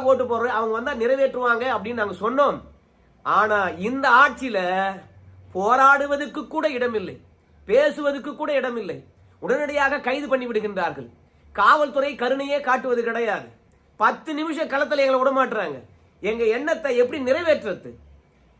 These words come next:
அப்படின்னு சொல்லிட்டு காவல்துறையின் ஒடுக்குமுறையும் இந்த அரசாங்கத்தினுடைய சர்வாதிகாரத்தனமும் அரசு ஊழியர்களை எங்க கொண்டு போய் விட்டுருக்கு தெரியுமா?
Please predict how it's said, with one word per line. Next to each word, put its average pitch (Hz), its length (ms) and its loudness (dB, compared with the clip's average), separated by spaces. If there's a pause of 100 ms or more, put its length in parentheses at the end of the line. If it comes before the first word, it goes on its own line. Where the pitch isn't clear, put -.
அப்படின்னு 226 560 -2
சொல்லிட்டு 254 340 -4 (580)
காவல்துறையின் 262 680 2
ஒடுக்குமுறையும் 247 680 2 (460)
இந்த 240 180 -2 (220)
அரசாங்கத்தினுடைய 254 880 0 (120)
சர்வாதிகாரத்தனமும் 254 1120 0 (480)
அரசு 277 340 0
ஊழியர்களை 240 400 0 (340)
எங்க 294 320 0
கொண்டு 285 200 2 (100)
போய் 294 160 2
விட்டுருக்கு 254 300 -6
தெரியுமா? 262 380 2